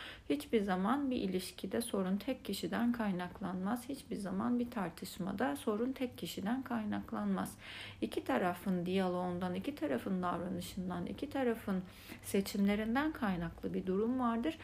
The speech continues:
Ve bu yüzden de iki tarafın da ortak bir çözüm bulması gerekir. O-, ortak bir gelişim, ortak bir değişim göstermesi gerekir. Bu yüzden de bir taraf,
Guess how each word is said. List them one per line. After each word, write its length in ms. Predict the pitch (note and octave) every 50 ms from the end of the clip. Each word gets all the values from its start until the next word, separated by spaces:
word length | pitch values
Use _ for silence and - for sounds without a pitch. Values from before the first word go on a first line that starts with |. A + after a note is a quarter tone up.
| - - - - - -
Ve 140 | - A#3+ C4+
bu 60 | D#4+
yüzden 480 | E4+ E4 D4 D4 - - B3 A#3+ B3 C4+
de 60 | -
iki 240 | C4 B3 - - -
tarafın 540 | - D#4+ C#4+ B3+ A#3+ - - G#3 G3 F3+
da 120 | F#3 F3+ F3 - - - - - -
ortak 520 | G#3 G3+ G#3 G#3+ - - D4 D4+ D4+ - -
bir 160 | B3 B3+ C#4 - - - - -
çözüm 440 | - - G3 G3 F3+ G3 G#3+ G#3 F#3+
bulması 420 | F3 E3+ E3 F#3+ F3+ E3+ - - F3+
gerekir. 460 | E3+ F3 - - F3 E3+ - F#3 F3+
O-, 340 | - - F3+ F3+ F3+ F#3 - - F3+
ortak 440 | F3+ F#3 F#3 - C#4 C#4 C#4 G#3
bir 140 | F#3 E3+ E3+
gelişim, 500 | E3+ A3 F3+ E3+ F#3 - - - G#3 F3+
ortak 420 | F3+ F3+ F#3+ - - C#4+ C#4+ C#4 G#3
bir 140 | G#3+ G3+
değişim 420 | F3+ F3 - E3+ E3 - - C4+ C#4
göstermesi 800 | B3+ G3 E3 - - - - - - D#3+ - - - - - A#3
gerekir. 440 | - - - G3 F#3+ - D4+ D4+ - - - - - - - - - - -
Bu 60 | C4+
yüzden 480 | C#4 C#4 C4+ B3 B3 A#3+ A3 G#3+ A3
de 100 | B3 B3
bir 100 | C4+ D4
taraf, 300 | D4 D#4+ B3+ B3 B3+ B3